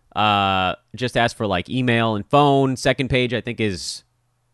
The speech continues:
address. And then the third page is promo codes. And that's where you can type in "HOOPBALL" in the box up top. They ask if you heard it on a podcast. You can fill in that info if you want. This is, of course, Fantasy N B A Today.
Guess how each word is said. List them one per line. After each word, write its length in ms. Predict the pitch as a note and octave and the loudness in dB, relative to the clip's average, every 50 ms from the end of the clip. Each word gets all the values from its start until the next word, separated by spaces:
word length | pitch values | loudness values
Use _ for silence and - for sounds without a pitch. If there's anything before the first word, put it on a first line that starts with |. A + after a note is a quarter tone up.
| _ _ _ _ - | _ _ _ _ -20
address. 640 | - C#2 - F2 F#2 C#3 G#3 C#4+ - - - - - | -20 -10 -4 2 4 4 4 2 0 -4 -8 -8 -8
And 100 | - A2+ | -4 -2
then 100 | A#2+ A#2 | -2 -2
the 60 | A2 | -2
third 320 | G2 - D3 D#3 D#3 C#3+ A2 | 0 4 6 6 6 6 6
page 380 | C#3 C3 B2 A#2 A2+ G#2 F#2 - | 4 4 4 4 2 -2 -4 -6
is 340 | G2 A2+ A2 G#2 G#2 F#2+ - | -4 -2 -2 -2 -4 -4 -4
promo 380 | - - C3+ B2+ A#2 G2+ F#2 | -2 0 0 2 0 -2 -4
codes. 480 | - G#2+ F#2 D#2+ D#2 D#2+ G2 A2+ - - - _ _ _ _ _ _ | -4 -4 -6 -4 -6 -8 -10 -12 -12 -14 -16 _ _ _ _ _ _
And 120 | - G2+ | -2 0
that's 160 | A#2+ C3 - - | 0 2 2 2
where 60 | C3 | 0
you 80 | A#2 | 0
can 100 | - A#2+ | 0 0
type 240 | A2+ B2+ A#2 A#2 - | 0 2 2 2 0
in 80 | A2+ G#2 | -2 -4
"HOOPBALL" 680 | G2 F2 C3 G3 G#3 - _ - A#2+ G#2 A2 C#3+ F3 D#3 | -2 2 2 2 2 2 _ 4 4 6 6 6 4 4
in 60 | B2 | 0
the 60 | A2 | 0
box 320 | G2 A2+ A2 B2 - - - | 0 0 0 0 0 -2 -6
up 140 | C#3 - | -6 -6
top. 380 | _ - D3 F3+ A3 - _ - - - - _ _ _ _ - | _ 4 6 6 6 4 _ -10 -20 -20 -20 _ _ _ _ 2
They 120 | B2 B2 | 4 6
ask 280 | A#2+ A#2 A#2 A2+ - - | 6 6 4 2 2 -2
if 180 | A2+ G#2 - - | -2 -2 -2 -2
you 120 | G#2 G#2+ | 2 4
heard 140 | C3 C#3+ C3+ | 4 4 4
it 60 | B2 | 4
on 100 | B2+ A#2 | 4 2
a 60 | G2+ | 6
podcast. 480 | - D#3+ E3+ G#3 A3+ - C4+ B3+ C#4 - | 8 10 10 10 10 8 8 8 8 6
You 80 | G#3+ | 2
can 100 | - A3 | 0 0
fill 200 | G3 - G3 E3+ | 2 4 4 4
in 80 | D3+ C#3+ | 4 4
that 140 | C#3 A#2+ A#2 | 4 4 4
info 320 | A#2 A2 - A#2 G#2+ G2+ | 2 0 0 0 0 0
if 120 | G2 - - | 0 -2 -4
you 80 | G2 | -4
want. 240 | F#2 G#2+ A#2 D3 E3 | 0 2 2 2 2
This 160 | C#3+ A#2+ - | 0 -4 -6
is, 140 | G#2+ F#2+ - | -8 -12 -14
of 80 | - - | -10 -6
course, 200 | - G2+ F#2 - | -4 -4 -4 -4
Fantasy 400 | - G#2+ G2 F#2 - - F#2+ F#2+ | -2 -2 -2 -2 -4 -4 -2 -2
N 120 | F#2 F#2 | -2 -2
B 100 | F2 F#2 | 0 0
A 80 | F2+ E2 | -2 0
Today. 340 | D2+ - C3+ D#3 D#3+ - | 2 6 8 8 8 6